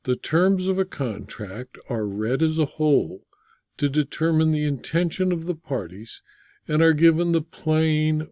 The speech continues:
ordinary, and usual meaning. Additionally, each term of a contract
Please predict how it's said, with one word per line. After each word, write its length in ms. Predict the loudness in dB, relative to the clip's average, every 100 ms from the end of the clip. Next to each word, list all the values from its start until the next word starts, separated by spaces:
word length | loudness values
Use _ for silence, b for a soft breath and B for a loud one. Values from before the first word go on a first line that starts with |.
| _
ordinary, 680 | 2 4 2 0 2 0 0
and 220 | -2 -2
usual 800 | -6 -4 -2 -2 -2 -4 -2 0
meaning. 600 | 0 2 2 0 -4 -10 _ _ _ _ b b b b _
Additionally, 920 | -2 4 4 4 -2 -2 -2 -2 -6 _ _ _ _ _ _
each 400 | 0 0 0 -6
term 420 | -8 0 2 2 0
of 160 | -4 -12 -6
a 140 | -4
contract 880 | -2 -2 -4 -4 -8 -8 -6 -8 -12